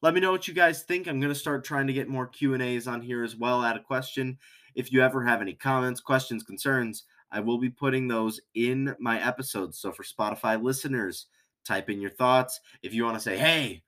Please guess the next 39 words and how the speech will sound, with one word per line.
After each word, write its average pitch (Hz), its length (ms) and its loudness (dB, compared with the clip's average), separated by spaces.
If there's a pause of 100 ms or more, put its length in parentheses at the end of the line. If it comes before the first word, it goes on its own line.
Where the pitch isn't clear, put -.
(520)
talk 190 260 6
about 180 300 2
Carson 170 420 4
Wentz. 139 340 0
I 147 140 4
just 151 200 -2
have 165 120 4
a 143 80 -2
fascination 165 720 2
with 139 160 2
ginger 180 380 4
quarterbacks, 147 720 2 (320)
and 131 140 4
I 160 100 8
want 160 240 0
you 160 100 -4
to 156 60 -4
talk 147 280 0
about 113 320 -4
them." 82 200 -12 (440)
The 98 80 -10
best 101 240 -2
way 127 160 0
of 120 60 -2
doing 185 240 0
that 208 260 -2 (200)
is 95 140 -10
messaging 127 400 -4
me 123 220 0
in 120 80 -4
Spotify 87 560 -2
until 98 260 -8
I 98 60 -6
make 95 240 -8
my 90 160 -8
new 95 280 -4 (200)
social 143 500 -2
media 120 540 2
accounts. - 580 -10